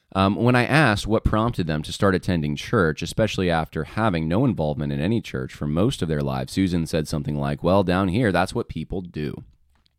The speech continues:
So we figured we would as well. She went on to explain that after attending church for a few months, she started reading the Bible and was convicted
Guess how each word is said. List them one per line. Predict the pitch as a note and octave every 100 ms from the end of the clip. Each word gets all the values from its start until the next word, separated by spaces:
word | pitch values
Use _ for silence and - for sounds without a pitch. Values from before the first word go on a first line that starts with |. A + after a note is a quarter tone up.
| _ -
So | - A#2+
we | C#3
figured | G2 G#2+
we | E2 F2+
would | D2
as | E2 G#2
well. | A#2+ E2+ - _ _ _ - - -
She | D3+
went | D3+
on | B2 C3
to | B2+
explain | - G#2 G2 G2+
that | F#2
after | F2 - G2+
attending | - F#2 A#2+
church | - F2+ -
for | E2
a |
few | - F#2
months, | A2 D2 D#2+
she | -
started | E2 E2 D#2
reading | C#2+ D2+ F2
the | G2+
Bible | F#2+ D#2 D2 D2
and | D#2+
was | D2
convicted | - D#2+ D#2+ C3+ - C#2 A#1+